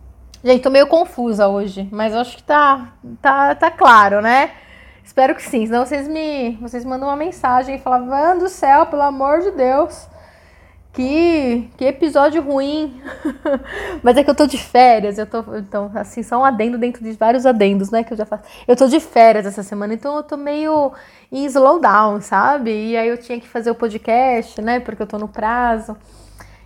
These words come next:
Então, que eu não tinha feito antes, culpa minha. Então eu tô meio que em ritmo de férias mesmo, né? Falo com, é um bate-papo aqui,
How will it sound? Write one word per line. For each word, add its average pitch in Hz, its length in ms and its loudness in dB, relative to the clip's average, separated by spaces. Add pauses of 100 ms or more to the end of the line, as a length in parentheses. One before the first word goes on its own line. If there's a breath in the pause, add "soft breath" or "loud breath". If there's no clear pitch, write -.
Então, 214 600 0
que 190 100 -10
eu 214 60 0
não 208 100 -2
tinha 196 240 -4
feito 226 320 -2
antes, 302 540 0 (260)
culpa 220 300 -4
minha. 254 380 -6 (120)
Então 247 360 -4
eu 254 80 -2
tô 262 160 -4
meio 277 320 -6
que 311 180 -8
em 330 280 -2
ritmo 349 360 -4
de 359 80 -16
férias 285 540 0
mesmo, - 400 -14
né? - 140 -10
Falo 294 220 -12
com, 277 240 -18
é 277 120 -6
um 320 80 -8
bate-papo - 580 -4
aqui, - 240 -16